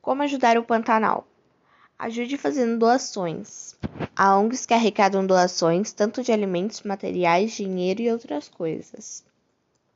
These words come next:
Se voluntarie para ajudar. Ajude na arrecadação, no resgate de animais e outras ajudas.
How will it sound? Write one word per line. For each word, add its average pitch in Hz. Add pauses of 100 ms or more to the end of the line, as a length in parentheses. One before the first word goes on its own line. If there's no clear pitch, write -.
(440)
Se -
voluntarie 226
para 262
ajudar. 247 (540)
Ajude 240
na 254
arrecadação, 220
no 208
resgate 190
de 202
animais 175
e 214
outras 220
ajudas. 233